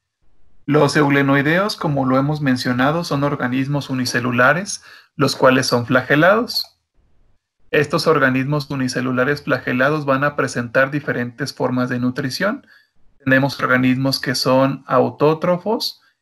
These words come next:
y organismos que son heterótrofos facultativos, así como algunos que son mixótrofos.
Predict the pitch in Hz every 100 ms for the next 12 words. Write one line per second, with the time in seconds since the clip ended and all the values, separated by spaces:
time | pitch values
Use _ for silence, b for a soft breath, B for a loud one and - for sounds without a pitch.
0 | _ 143 135 127 127 123 127 139 139 -
1 | 139 - 127 135 - 123 123 123 120 135
2 | 131 143 147 - 147 151 156 175 170 196
3 | 196 - 139 - 147 135 127 143 151 147
4 | 139 - 127 123 123 - 139 135 131 117
5 | 117 -